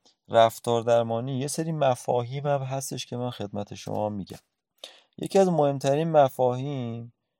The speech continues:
اه، این بحث محرک و پاسخه. ببینید رفتارگراها معتقدن که انسان ذاتاً نه خوبه نه بد.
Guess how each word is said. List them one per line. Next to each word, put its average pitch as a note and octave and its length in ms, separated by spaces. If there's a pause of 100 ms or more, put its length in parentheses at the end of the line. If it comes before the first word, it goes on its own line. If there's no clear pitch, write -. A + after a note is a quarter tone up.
(200)
اه، G#2+ 480 (100)
این D3+ 280 (260)
بحث C#3 340
محرک A2+ 1080
و G#2+ 120
پاسخه. - 760 (4000)
ببینید D3 400
رفتارگراها B2+ 540 (1500)
معتقدن B2+ 720
که - 220
انسان A#2 800
ذاتاً A2 640
نه G2+ 540
خوبه C#3+ 580
نه B2+ 200
بد. F#2 280